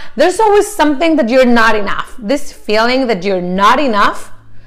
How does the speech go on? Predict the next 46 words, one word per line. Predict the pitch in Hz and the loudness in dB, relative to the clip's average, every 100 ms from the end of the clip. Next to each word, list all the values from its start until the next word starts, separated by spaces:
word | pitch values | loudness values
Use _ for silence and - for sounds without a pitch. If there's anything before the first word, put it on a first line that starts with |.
| - - | -14 -8
like, | 214 | -4
you're | 214 262 220 | 0 0 0
just | 302 269 | -4 -2
not | 240 247 247 180 - | 0 0 0 -6 -4
there | 202 233 | -2 0
yet | 294 330 359 403 - - - | 0 0 0 -2 -6 -16 -10
to | - 294 | -4 0
take | 277 220 | 2 0
the | 247 | 0
next | 233 - | -2 -2
step | - 180 - | -2 -2 -2
towards | 175 - 170 - | -2 -4 -8 -8
your | 175 | -6
dreams. | 180 170 165 | -6 -6 -6
That | 220 277 - | -4 -4 -6
feeling | - 202 214 240 247 240 - - - | -8 -4 0 0 -2 -8 -10 -10 -10
that | 185 220 208 185 - - - - - - - - | -2 2 2 0 -6 -20 -20 -20 -20 -18 -8 0
if | 262 - | 0 0
only | 262 294 294 | 0 2 2
you | 247 269 | 0 0
had | 254 254 | -2 -4
something | 226 185 208 - | -6 -10 -10 -14
else, | - - - - | -16 -16 -10 -4
if | 254 294 | -2 0
only | 269 262 254 | 0 0 0
this, | 196 - - - | -2 -6 -10 -8
if | 254 | -6
only | - 277 277 | -2 0 0
that. | 240 202 190 | 0 0 0
And | |
there's | 233 285 | 0 2
that | 320 302 - | 2 0 -2
if. | 226 208 - - - - - | -6 -4 -6 -10 -12 -12 -6
If | 247 | -2
only | 311 330 359 226 | 2 2 2 2
that | 240 311 | 2 4
were | 330 | 2
to | 339 | 2
happen, | 339 349 349 349 - | 0 2 0 -2 -4
then | 233 220 | -2 -2
I | |
would | 202 208 | -2 -4
totally | 220 202 190 | -2 -2 -2
go | 190 165 | -8 -12
for | - | -12
it. | - | -14